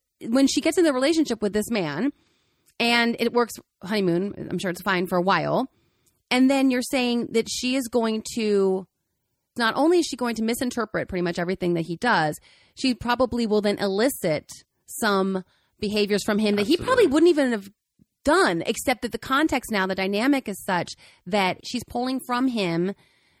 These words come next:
Speaker 1: some negativity that he's like, "I don't, this isn't even a part of me." Now, I'm not trying to blame her,
Speaker 2: That's
Speaker 1: victim
Speaker 2: right.
Speaker 1: blaming.
Speaker 2: That's right.
Speaker 1: But at, what I also wanna say, and my listeners know this, I want us to own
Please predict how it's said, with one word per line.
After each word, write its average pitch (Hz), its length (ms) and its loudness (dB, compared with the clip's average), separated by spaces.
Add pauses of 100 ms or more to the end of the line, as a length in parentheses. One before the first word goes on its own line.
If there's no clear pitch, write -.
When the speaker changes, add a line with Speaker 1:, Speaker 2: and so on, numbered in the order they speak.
(160)
Speaker 1:
some 220 200 -2
negativity 214 680 -2
that 208 160 0
he's 247 180 -6
like, 226 240 -4
"I 208 160 -10
don't, 233 220 -8
this 220 140 -6
isn't 240 160 -2
even 220 180 0
a 190 40 -6
part 269 280 0
of 254 100 -2
me." 165 160 -4
Now, 220 220 2
I'm 196 80 0
not 233 160 0
trying 262 160 0
to 240 80 0
blame 214 460 0
her, 185 280 2
Speaker 2:
That's 214 100 -6
Speaker 1:
victim 202 180 0
Speaker 2:
right. 208 60 0
Speaker 1:
blaming. 185 400 0
Speaker 2:
That's 208 120 -12
right. 107 140 -4 (100)
Speaker 1:
But 202 280 4
at, 220 120 4
what 240 120 4
I 226 60 4
also 285 360 2
wanna 226 220 0
say, 196 300 0
and 185 120 -2
my 175 140 -2
listeners 185 340 -4
know 226 180 0
this, 170 200 -2 (720)
I 202 200 2
want 220 240 -2
us 226 160 -4
to 226 180 -2
own 196 280 2